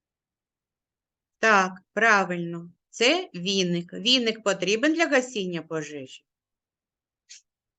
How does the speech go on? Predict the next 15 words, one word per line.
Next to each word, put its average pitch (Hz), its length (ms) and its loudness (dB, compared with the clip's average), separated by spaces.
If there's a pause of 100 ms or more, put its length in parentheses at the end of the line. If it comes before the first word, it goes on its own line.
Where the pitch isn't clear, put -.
(280)
Ні, 180 580 -2
віник 247 520 2
не 196 180 0
потрібен 170 580 -2
для 151 160 -6
гасіння 190 600 -6
пожежі. 143 680 -10 (2000)
Так, 220 460 4
подивіться 233 600 0
і 226 100 0
скажіть, 220 420 0
що 262 200 -2
тут 208 280 -4
зображено. 170 800 -4 (3000)
Так, 190 480 2